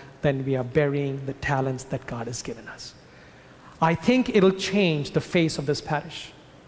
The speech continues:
I think it will change the nature, the character of this parish. But I believe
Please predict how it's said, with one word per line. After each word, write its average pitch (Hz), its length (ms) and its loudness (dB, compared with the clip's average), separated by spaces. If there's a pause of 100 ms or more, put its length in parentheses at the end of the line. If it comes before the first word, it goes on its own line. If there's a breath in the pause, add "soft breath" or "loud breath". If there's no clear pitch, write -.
(560)
I 160 80 4
think 233 180 2
it 226 80 6
will 202 80 8
change 196 600 2
the 170 80 4
nature, 156 580 2 (140)
the 160 80 2
character 220 520 0
of 147 80 2
this 139 140 -6
parish. - 500 -12 (840)
But 139 80 2
I 139 80 2
believe 147 460 2